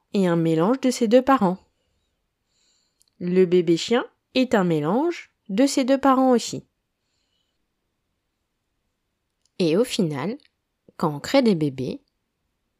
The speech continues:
le corps de l'animal ou de l'être humain recopie les caractéristiques de cet animal ou de cet être humain. Mais il fait des erreurs, comme nous avec notre rond. Et petit à petit,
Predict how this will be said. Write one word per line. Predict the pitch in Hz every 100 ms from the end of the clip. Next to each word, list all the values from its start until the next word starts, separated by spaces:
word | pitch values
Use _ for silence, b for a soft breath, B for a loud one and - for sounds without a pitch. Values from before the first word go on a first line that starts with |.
| _ _ _ _ _ _ _ _
le | 156 147
corps | - 233 262 277 277 _ _ _ -
de | 127
l'animal | 120 139 190 262 330 - _ _ _ -
ou |
de | 143
l'être | 139 131 -
humain | 165 196 330 _ _ _ _ _
recopie | _ 160 208 330 339 240 233 - 214 349 _ _ _ _ _ _ _
les | 156
caractéristiques | 156 - 208 185 - 165 156 - 247 214
de | 180
cet | - 156
animal | 151 156 165 233 269
ou |
de | 202 165
cet | - -
être | 185 - 170
humain. | 139 - _ _ _ _ _ _ _ _ _ _
Mais | 240
il | 269
fait | - 349
des | 320 294
erreurs, | 233 202 208 -
comme | - 320
nous | 285 269
avec | 214 185
notre | 175 165 -
rond. | 147 156 _ _ _ _ b b b b b b _ _ _
Et | 170
petit | - 320 285 269
à | 196
petit, | 160 - 240 427